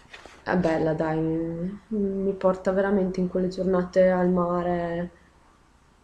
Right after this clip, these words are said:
non calde, bella. Un libro che ti piacerebbe vedere adattato a film.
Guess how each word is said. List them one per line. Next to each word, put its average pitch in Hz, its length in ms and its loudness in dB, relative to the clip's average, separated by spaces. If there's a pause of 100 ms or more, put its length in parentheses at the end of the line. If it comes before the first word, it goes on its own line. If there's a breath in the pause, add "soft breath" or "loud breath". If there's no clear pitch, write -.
non 180 280 0
calde, 165 580 -8
bella. 165 440 -12 (1300 soft breath)
Un 330 140 10
libro 196 300 6
che - 140 -8
ti 285 120 0
piacerebbe 208 580 0
vedere 190 320 4
adattato 170 520 -2
a 160 40 -10
film. 165 720 -4